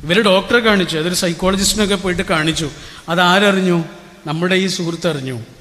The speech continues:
അദ്ദേഹം പറഞ്ഞു, "നിങ്ങൾ എവിടെയും പോകണ്ട, എൻ്റെ വീട്ടിലേക്ക് വരൂ, ഇവിടെ സംസാരിക്കാൻ ഞങ്ങളുണ്ടല്ലോ, അതുകൊണ്ട് ഇനി ഇവിടെ താമസിച്ചാൽ മതി" എന്ന് പറഞ്ഞു.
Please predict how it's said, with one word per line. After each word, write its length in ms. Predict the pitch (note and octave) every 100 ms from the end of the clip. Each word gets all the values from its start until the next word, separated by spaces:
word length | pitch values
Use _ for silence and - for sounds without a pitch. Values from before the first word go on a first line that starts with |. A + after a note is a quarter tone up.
| - - -
അദ്ദേഹം 260 | D#3 G#3+ A3+
പറഞ്ഞു, 160 | A3
"നിങ്ങൾ 260 | A3 G#3+ A3+
എവിടെയും 380 | G3+ A3+ B3+ A#3
പോകണ്ട, 280 | G3 F3 F3+ - - - -
എൻ്റെ 160 | E3+ F#3
വീട്ടിലേക്ക് 380 | F3 E3 E3 E3+
വരൂ, 240 | D3 C3+ B2+ - - - - _ _ _ _ _ _ _ _ _ -
ഇവിടെ 140 | D#3
സംസാരിക്കാൻ 500 | F#3+ G3+ A#3 A#3+ B3
ഞങ്ങളുണ്ടല്ലോ, 840 | A#3+ A3+ A#3+ A3 F3 D#3 D3+ B2+ - - -
അതുകൊണ്ട് 240 | F3+ G3
ഇനി 100 | G3+
ഇവിടെ 220 | G3 F#3+
താമസിച്ചാൽ 600 | G#3 F#3+ E3+ E3+ F#3+ F#3+
മതി" 240 | F#3+ E3+ D#3+
എന്ന് 200 | D#3 D#3
പറഞ്ഞു. 280 | C#3 C3+